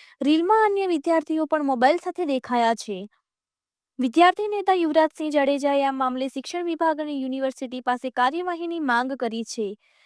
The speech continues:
કોલેજ પ્રશાસને પુષ્ટિ કરી છે કે ઘટના સમાજશાસ્ત્રની ઇન્ટરનલ પરીક્ષા દરમિયાન બની હતી. પરીક્ષા નિયામક મિતુલ દેલિયાએ જણાવ્યું કે યુનિવર્સિટીમાં હાલ કોઈ પરીક્ષા ચાલતી નથી. જો વીડિયો સાચો હશે તો યોગ્ય કાર્યવાહી કરવામાં આવશે.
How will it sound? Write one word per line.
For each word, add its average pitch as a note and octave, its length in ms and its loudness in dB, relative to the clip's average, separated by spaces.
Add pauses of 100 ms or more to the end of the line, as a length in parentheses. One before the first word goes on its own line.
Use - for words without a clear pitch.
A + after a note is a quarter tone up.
(180)
કોલેજ E4+ 360 6
પ્રશાસને F4+ 520 0
પુષ્ટિ D4+ 380 -6
કરી C#4 240 -2
છે C#4 180 -8
કે C4 140 -8
ઘટના C4 440 0
સમાજશાસ્ત્રની D4+ 920 -4
ઇન્ટરનલ D#4+ 440 0
પરીક્ષા C#4+ 400 -2
દરમિયાન B3+ 520 -2
બની B3 240 0
હતી. G#3 360 -8 (600)
પરીક્ષા F4+ 380 2
નિયામક G4 460 2
મિતુલ E4+ 300 0
દેલિયાએ D4+ 420 -2
જણાવ્યું C4+ 480 0
કે D4 100 -6
યુનિવર્સિટીમાં E4 840 -2
હાલ C#4+ 200 4
કોઈ C#4 220 -4
પરીક્ષા C4 400 -2
ચાલતી C4 360 -2
નથી. C4 380 -6 (340)
જો C4+ 160 0
વીડિયો C#4 300 4
સાચો F4+ 400 2
હશે E4 260 0
તો C#4+ 120 -6
યોગ્ય C4 320 -2
કાર્યવાહી D4 520 0
કરવામાં C4 460 0
આવશે. A#3 480 0